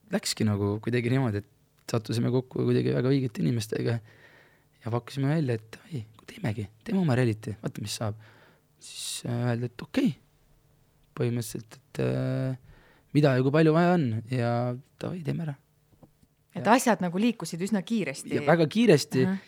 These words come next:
Speaker 1: ja väga nagu loomulikult. Et, äh, ise selles nagu reality asjades sees, äh, vaatad neid videoid või neid saateid,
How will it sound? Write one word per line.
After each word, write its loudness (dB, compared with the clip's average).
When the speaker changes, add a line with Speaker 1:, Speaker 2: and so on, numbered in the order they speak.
Speaker 1:
ja -6
väga 8
nagu 0
loomulikult. 4
Et, 0
äh, -4
ise 8
selles 2
nagu 4
reality 8
asjades 2
sees, 8
äh, 0
vaatad 4
neid -4
videoid 4
või 0
neid -2
saateid, 2